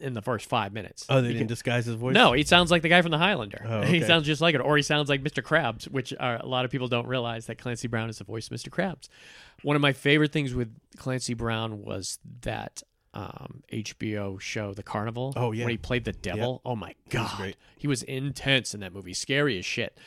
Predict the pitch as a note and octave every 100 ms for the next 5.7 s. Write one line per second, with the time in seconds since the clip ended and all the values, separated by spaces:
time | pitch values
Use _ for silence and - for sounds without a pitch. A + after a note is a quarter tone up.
0 | - B2+ C3 D#3 D#3 C3+ C3 B2+ C#3 B2+
1 | A2+ A#2+ B2 A2 - B2+ A#2+ B2 B2 F#2+
2 | A2 A#2 A#2 A2 - A#2+ A#2+ B2+ C3 -
3 | - B2+ D3 B2+ A2+ A2 G#2 G#2 F4+ F4
4 | - - - _ _ C3 G2+ - A2+ A#2+
5 | - A#2 G2+ G2 F#2+ F#2